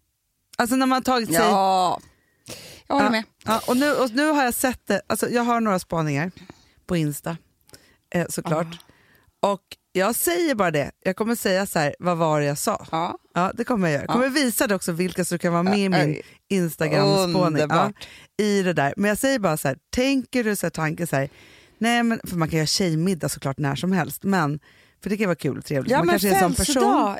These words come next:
Speaker 2: är inte samma sak.
Speaker 1: Nej, men när man har tjejmiddag på sin födelsedag,
Speaker 2: Mm.
Speaker 1: eh, då,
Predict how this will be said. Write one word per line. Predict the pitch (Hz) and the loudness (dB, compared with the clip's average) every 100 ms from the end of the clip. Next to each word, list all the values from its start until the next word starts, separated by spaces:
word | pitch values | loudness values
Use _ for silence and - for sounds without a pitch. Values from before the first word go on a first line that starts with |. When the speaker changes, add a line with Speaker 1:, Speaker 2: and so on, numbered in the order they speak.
| - | -6
Speaker 2:
är | 214 185 170 | -2 0 0
inte | 190 175 | -2 -6
samma | - 160 147 | -8 -6 -8
sak. | - 196 | -4 -2
Speaker 1:
Nej, | 233 233 | 0 0
men | 240 | 0
när | |
man | 247 247 | 2 0
har | 226 269 269 262 254 - _ | 0 2 2 0 -2 -8 _
tjejmiddag | - - 220 185 180 185 170 175 | -6 -2 0 2 0 0 -2 -4
på | - 151 | -2 -4
sin | 147 147 | -2 -6
födelsedag, | - 151 143 147 156 160 147 - _ _ _ - | -2 -4 -4 -8 -6 -4 -6 -10 _ _ _ -14
Speaker 2:
Mm. | 165 170 - - | -12 -12 -16 -18
Speaker 1:
eh, | - - | -16 -8
då, | 117 - | -8 -8